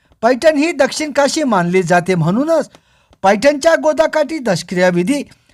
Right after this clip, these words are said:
करण्यासाठी लांबहून मृतकाचे नातेवाईक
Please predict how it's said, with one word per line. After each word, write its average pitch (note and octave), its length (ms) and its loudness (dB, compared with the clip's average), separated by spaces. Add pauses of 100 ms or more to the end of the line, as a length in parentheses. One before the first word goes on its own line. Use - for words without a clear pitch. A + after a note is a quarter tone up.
(200)
करण्यासाठी C#4+ 720 0
लांबहून F#3 520 2 (380)
मृतकाचे D4 640 -2
नातेवाईक F#3+ 600 0